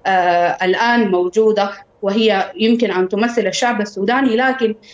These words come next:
آه، الشعب السوداني الآن رافض لهذا التمثيل، آه، آه، ويمكن أن هذا الحضور اليوم،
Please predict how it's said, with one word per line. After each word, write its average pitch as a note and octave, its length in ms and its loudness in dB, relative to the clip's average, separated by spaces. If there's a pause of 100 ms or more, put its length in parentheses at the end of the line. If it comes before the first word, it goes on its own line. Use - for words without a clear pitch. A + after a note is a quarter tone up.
(180)
آه، F#3 180 -2
الشعب A3 280 -2
السوداني G#3 500 0
الآن A3+ 300 0 (100)
رافض A#3 460 0
لهذا G3+ 520 -2
التمثيل، F#3 760 -2 (340)
آه، - 60 -4
آه، F3 640 0
ويمكن A#3 680 2
أن F#3 280 -2
هذا G#3 480 0
الحضور G3 480 0
اليوم، A3 420 0